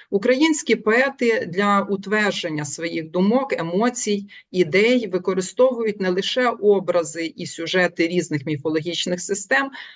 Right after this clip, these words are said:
м, але воєнну поезію засновують на універсальних міфологічних принципах. Використання міфологічних мотивів підштовхує читачів на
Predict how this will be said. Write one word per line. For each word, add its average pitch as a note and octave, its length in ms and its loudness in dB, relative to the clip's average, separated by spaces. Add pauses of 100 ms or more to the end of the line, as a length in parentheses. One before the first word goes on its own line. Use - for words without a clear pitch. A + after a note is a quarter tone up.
(160)
м, F#3 180 0
але A3 260 4
воєнну A3+ 440 2
поезію A3+ 480 2
засновують G#3 800 0
на G3 120 0
універсальних G3+ 920 0
міфологічних D#3 720 -6 (100)
принципах. - 680 -2 (440)
Використання A#3 600 2
міфологічних G#3+ 800 0
мотивів B3 560 -2
підштовхує A3 680 0
читачів G#3+ 680 -2 (380)
на G3+ 540 2